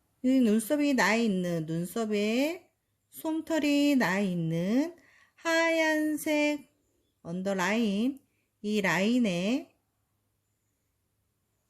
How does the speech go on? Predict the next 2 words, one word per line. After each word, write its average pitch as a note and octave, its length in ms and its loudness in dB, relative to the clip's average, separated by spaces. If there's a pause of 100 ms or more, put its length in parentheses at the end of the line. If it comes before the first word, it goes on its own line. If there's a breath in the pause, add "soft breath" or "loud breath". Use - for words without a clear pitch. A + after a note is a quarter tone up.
(440)
실선처럼 D4+ 1300 -2
가늘게 G#3+ 1000 0